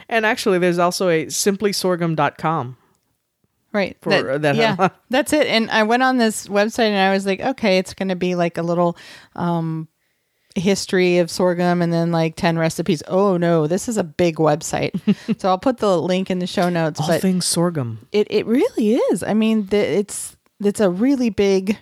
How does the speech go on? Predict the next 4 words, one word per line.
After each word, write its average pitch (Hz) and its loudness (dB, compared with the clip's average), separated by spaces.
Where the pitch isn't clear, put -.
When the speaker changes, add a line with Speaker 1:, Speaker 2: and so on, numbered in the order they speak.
Speaker 2:
comprehensive 190 2
website. 170 0
Lots 175 2
of 175 2